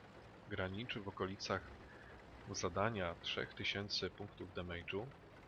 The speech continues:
e, ten czołg zarabia osiemdziesiąt, dziewięćdziesiąt tysięcy, e, sztuk srebra,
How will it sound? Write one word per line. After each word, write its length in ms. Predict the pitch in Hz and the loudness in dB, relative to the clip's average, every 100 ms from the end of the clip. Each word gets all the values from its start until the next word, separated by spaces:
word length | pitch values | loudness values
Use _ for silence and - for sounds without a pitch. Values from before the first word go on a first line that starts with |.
| - - - - | -14 -14 -14 -2
e, 220 | 98 92 | 2 4
ten 240 | - 233 202 | 4 2 6
czołg 360 | 151 160 - 113 | 6 6 4 0
zarabia 640 | 98 95 127 131 113 104 - - | 6 8 8 8 6 6 0 -4
osiemdziesiąt, 840 | - 165 127 101 95 107 - 101 98 - - - | 0 0 0 0 2 4 4 2 -2 -10 -14 -10
dziewięćdziesiąt 760 | - 175 147 98 104 - 98 - | -4 0 0 2 2 2 0 -4
tysięcy, 640 | - - 95 95 - 95 - - - - - - - - - | 0 2 2 0 2 2 2 -10 -12 -12 -12 -12 -12 -8 -2
e, 440 | 90 90 87 87 | 2 2 0 -2
sztuk 360 | 90 - 135 - | -2 0 0 2
srebra, 560 | - - 107 107 101 | 4 8 8 8 6